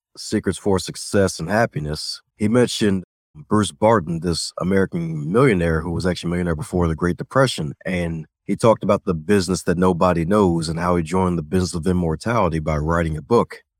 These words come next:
And that's one way to really leave a piece of yourself here long after you're gone, a way to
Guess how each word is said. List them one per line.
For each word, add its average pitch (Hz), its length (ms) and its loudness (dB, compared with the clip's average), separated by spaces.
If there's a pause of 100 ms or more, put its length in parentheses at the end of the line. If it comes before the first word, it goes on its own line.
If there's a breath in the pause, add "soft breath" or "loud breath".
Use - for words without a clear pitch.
(360)
And 82 420 -2 (320)
that's 98 260 -2
one 98 320 0
way 107 260 4
to - 120 -8
really 90 240 0
leave 87 200 0
a 78 60 -2
piece 120 280 0
of 85 100 -2
yourself 80 440 -2
here 85 160 0
long 90 320 0
after 90 260 -2
you're 80 100 -2
gone, 80 300 0
a 78 60 -2
way 90 180 0
to 80 280 -4